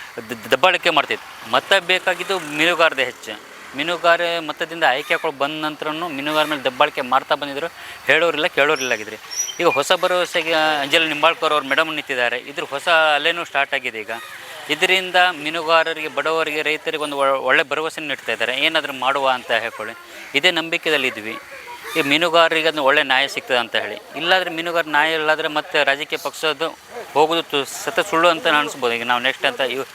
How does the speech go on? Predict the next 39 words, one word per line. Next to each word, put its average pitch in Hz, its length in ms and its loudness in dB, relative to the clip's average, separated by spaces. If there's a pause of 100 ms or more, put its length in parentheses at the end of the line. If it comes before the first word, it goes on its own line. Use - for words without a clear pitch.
(200)
ನಿಂಬಾಳ್ಕರ್ 147 400 0
ಮೇಡಮ್ 135 220 -2
ಅವ್ರು 131 180 0
ನಮ್ಗೆ 123 160 -6
ಮೋಸ 117 200 -8
ಮಾಡಿದ್ರು. 113 240 -2
ಅದ್ರ 156 140 2
ನಂಬಿಕೆ 170 500 -2
ಜಾಸ್ತಿ 143 360 0
ಉಂಟು 131 200 0
ಮೀನುಗಾರ 123 400 2
ಮೇಲೆ. 113 240 -4 (760)
ಈಗ 160 60 4
ನಾವು 160 160 2
ಮೀನುಗಾರ 165 440 2
ಎಲ್ಲರೂ, 165 440 0
ಆ, - 640 -12
ಆ, 143 720 2 (1000)
ಒಳ್ಳೆ 160 180 6
ನಂಬಿಕೆ 170 320 0
ಇಟ್ಕೊಂಡು 156 320 0
ಈಗ 143 60 -2
ಸಪೋರ್ಟ್ 151 340 -4
ಮಾಡ್ತಾಯಿದ್ದಾರೆ. 135 440 0
ಟೋಟಲ್ 185 300 0
ಉತ್ತರ 160 260 -4
ಕನ್ನಡ 156 220 -4
ಮೀನುಗಾರರು 139 680 -2 (380)
ನಿಂಬಾಳ್ಕರ್ 143 380 2
ಮೇಡಮ್ನ 131 240 -2
ಸಪೋರ್ಟ್ - 340 -4
ಮಾಡ್ತಾಯಿದ್ದಾರೆ. 113 460 -2 (440)
ಅವ್ರು 135 180 4
ಬರ್ತಾರಂತೇಳಿ 156 580 2
ನಮ್ಗೆ 143 220 -2
ತು-, 135 220 -6
ತುಂಬ 139 200 2
ಭರವಸೆನೂ 147 520 2
ಇದೆ. 143 340 -2